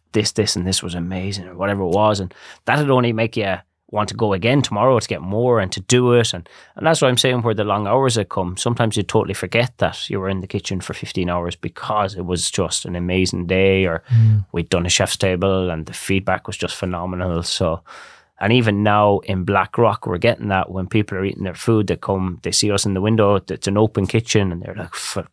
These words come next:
Speaker 1: wow, it's amazing. Can't wait to come back for lunch or dinner," or whatever it is. So I love that guest interaction,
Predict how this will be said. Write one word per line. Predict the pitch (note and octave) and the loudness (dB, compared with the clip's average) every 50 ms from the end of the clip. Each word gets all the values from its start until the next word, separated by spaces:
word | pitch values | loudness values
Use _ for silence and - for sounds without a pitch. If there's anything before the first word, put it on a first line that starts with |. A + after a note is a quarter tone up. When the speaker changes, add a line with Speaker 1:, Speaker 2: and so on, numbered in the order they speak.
| - | -8
Speaker 1:
wow, | G#2 F#2+ F#2+ G2 G2 G2+ G2+ G2 | -4 0 2 2 4 4 4 2
it's | F2+ F2+ - | 2 0 -4
amazing. | - E2+ F2+ G2 G#2+ G#2 G#2 G2+ | -6 -4 -2 0 0 0 0 -2
Can't | - - F2+ E2 | -2 -4 -2 -2
wait | F2 F#2+ G#2+ | -2 -2 -2
to | - | -4
come | - G2 F2 | -6 -4 -4
back | F2+ F2 - - | -4 -4 -4 -6
for | - F2 D#2+ | -8 -6 -4
lunch | F2+ G2+ G#2+ A2 G#2+ - | -2 0 0 -2 -2 -2
or | F2+ | -4
dinner," | D#2+ F#2 G#2 G#2 G#2 G2 | 0 0 0 0 2 0
or | F#2 | 0
whatever | E2+ E2+ F2+ E2+ F2 E2 | -2 -4 -4 -6 -6 -4
it | F2 G#2 | 0 0
is. | A#2 A2+ A2+ G#2+ G2+ - | 2 2 2 2 2 0
So | - F#2 E2+ E2 - - - - - - - - - - - - - - _ - - _ _ _ _ _ | 0 0 0 -2 -4 -8 -14 -12 -12 -12 -12 -12 -12 -14 -14 -16 -18 -20 _ -20 -20 _ _ _ _ _
I | A2 A2+ | 0 2
love | A#2 B2 C#3 C#3+ C#3 B2+ | 4 4 4 4 4 2
that | - C#3 A#2+ - | 2 0 0 0
guest | - G#2+ G#2+ - - | -4 -4 -4 -4 -6
interaction, | B2 G#2+ - - G#2 F#2 F2+ - - G#2 F2+ E2 | -8 -8 -6 -6 -8 -8 -8 -8 -8 -6 -6 -6